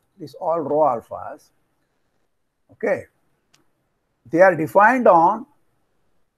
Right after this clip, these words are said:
D K, the additional D K union Y. But when you attach along the boundary,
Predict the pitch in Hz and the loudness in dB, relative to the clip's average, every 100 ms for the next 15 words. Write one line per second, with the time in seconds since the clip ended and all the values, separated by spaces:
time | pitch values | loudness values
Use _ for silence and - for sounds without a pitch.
0 | _ _ 127 135 - - 127 147 208 226 | _ _ -12 -10 -10 -10 -4 -2 -4 -6
1 | _ _ _ _ _ _ 131 131 127 - | _ _ _ _ _ _ -10 -8 -8 -8
2 | 151 143 180 190 175 165 151 117 107 104 | -6 -4 -2 0 2 0 0 -2 -2 -2
3 | 143 - _ _ _ _ 120 160 247 - | -4 -10 _ _ _ _ 0 2 2 0
4 | - _ _ _ _ _ _ 143 165 208 | -18 _ _ _ _ _ _ 2 2 2
5 | 226 240 185 160 240 285 190 127 - - | -4 -4 -4 2 4 6 4 -2 -10 -20
6 | _ _ - 180 214 226 165 131 190 202 | _ _ 2 4 4 2 0 4 4 4
7 | 139 113 101 110 | -4 -10 -14 -20